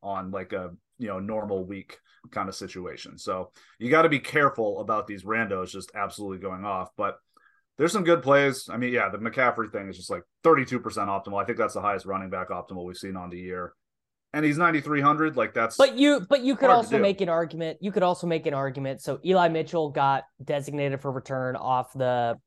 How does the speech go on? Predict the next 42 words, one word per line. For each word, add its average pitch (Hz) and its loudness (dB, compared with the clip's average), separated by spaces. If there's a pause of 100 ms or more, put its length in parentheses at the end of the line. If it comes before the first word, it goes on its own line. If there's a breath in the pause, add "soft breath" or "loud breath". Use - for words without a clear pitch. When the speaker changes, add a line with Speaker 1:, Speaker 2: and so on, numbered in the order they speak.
(260)
Speaker 2:
the 143 -2
I 127 -2
R. 117 -2
He 139 -8
returned 143 -4
Speaker 1:
Mm-hmm. 143 -4
Speaker 2:
to 139 2
practice 117 -2
this - -12
week. 123 -6
Maybe 143 -2
he's 131 -2
active. 117 0 (400 soft breath)
I 220 4
mean, 240 6
you 254 4
could 233 -2
just 208 -2
make 185 2
an 151 2
argument 139 0
that 120 -2
they're 131 -2
fourteen 143 -4
point 123 -4
home 117 -4
favorites. 113 -4
Like, 113 -6
they're 123 -2
gonna 117 -6
chill 120 -4
out 113 -2 (260)
on 120 0
McCaffrey. 117 -2
And 120 -4
then 127 0
my 123 2
projection 120 -6
is 165 -10
way 123 0
too 175 -2 (240 loud breath)
aggressive, 131 -2